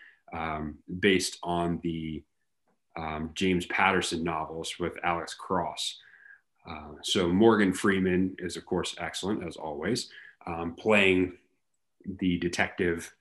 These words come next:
Alex Cross, and his niece gets kidnapped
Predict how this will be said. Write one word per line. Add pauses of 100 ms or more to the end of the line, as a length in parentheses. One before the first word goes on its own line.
(120)
Alex
Cross,
and
his
niece
gets
kidnapped